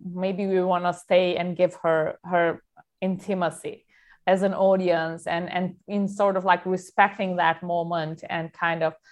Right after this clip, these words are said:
uh, letting that. And I really like that idea. And, uh, and, and I think it worked because we're all the time so close to her, and we come closer later on the scene, but we just really let her do,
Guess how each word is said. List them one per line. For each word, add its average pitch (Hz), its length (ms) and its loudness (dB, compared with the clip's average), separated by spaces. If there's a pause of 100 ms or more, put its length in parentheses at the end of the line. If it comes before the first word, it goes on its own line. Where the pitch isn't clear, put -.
(200)
uh, 165 140 2
letting 160 380 2
that. 156 280 0
And 196 120 0
I 208 60 4
really 254 280 4
like 196 340 4
that 185 160 4
idea. 170 460 2
And, 170 340 0 (300)
uh, 170 380 2
and, 175 400 -4
and 180 260 0
I 175 100 2
think 190 200 -4
it 175 180 -6
worked 170 540 0 (120)
because 175 300 0
we're 175 220 4
all 208 240 4
the 233 120 2
time 208 420 4
so 208 200 -2
close 196 420 0
to 180 100 -4
her, 165 440 0 (220)
and 202 140 0
we 220 100 4
come 262 320 6
closer 214 460 2
later 190 300 4
on 175 240 -2
the 170 100 -4
scene, 190 440 -4
but 170 160 -2 (120)
we 190 180 -2
just 226 280 0
really 208 240 2
let 175 300 4
her 170 160 0
do, 170 460 -4